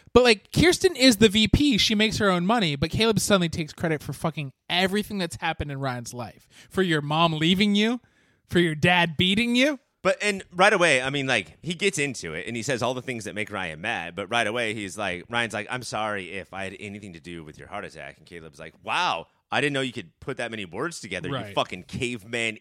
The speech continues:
Speaker 2: idiot."
Speaker 1: That, that's such a weird thing. Uh,
Speaker 2: He just
Speaker 1: I don't,
Speaker 2: doesn't miss a beat. He
Speaker 1: I
Speaker 2: can't
Speaker 1: don't
Speaker 2: not.
Speaker 1: like this guy. Why? He doesn't talk that much. So you don't know that guy. And maybe this is a chip on my personal shoulder that I've dealt with in my life.
Speaker 2: Sure.
Speaker 1: Look, I'm a chatty motherfucker.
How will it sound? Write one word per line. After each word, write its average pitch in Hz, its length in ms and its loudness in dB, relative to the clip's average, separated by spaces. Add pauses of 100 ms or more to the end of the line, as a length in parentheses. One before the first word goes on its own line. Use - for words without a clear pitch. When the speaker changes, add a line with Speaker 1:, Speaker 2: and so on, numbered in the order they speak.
Speaker 2:
idiot." 127 380 -6 (760)
Speaker 1:
That, 262 280 2
that's 254 200 -2
such 262 200 2
a 240 40 2
weird 185 280 2
thing. 151 380 0 (500)
Uh, 127 580 2 (460)
Speaker 2:
He 117 80 -12
just 165 100 6
Speaker 1:
I 190 40 6
don't, 202 100 8
Speaker 2:
doesn't 190 160 4
miss 151 140 -4
a 117 60 -4
beat. 98 180 -8
He 143 60 -6
Speaker 1:
I 185 140 6
Speaker 2:
can't - 40 4
Speaker 1:
don't 226 200 2
Speaker 2:
not. 135 140 0
Speaker 1:
like 190 240 4
this 190 180 2
guy. 127 460 -2 (100)
Why? 143 540 2
He 190 160 -2
doesn't 180 260 4
talk - 360 6
that 131 180 -2
much. 113 480 -6 (760)
So - 140 2
you 220 60 6
don't 233 220 6
know 262 220 8
that 180 220 6
guy. 135 460 -2 (100)
And 220 160 6
maybe 247 220 8
this 220 180 2
is 220 100 2
a 202 60 4
chip 185 220 6
on 185 80 4
my 156 100 4
personal 170 400 2
shoulder 151 280 0
that 147 120 -4
I've 147 60 -6
dealt 156 180 4
with 151 80 -2
in 156 80 -2
my 147 120 0
life. 143 280 -2
Speaker 2:
Sure. - 220 -2
Speaker 1:
Look, 175 160 4 (160)
I'm 208 120 2
a 220 60 4
chatty 196 260 6
motherfucker. 156 640 -2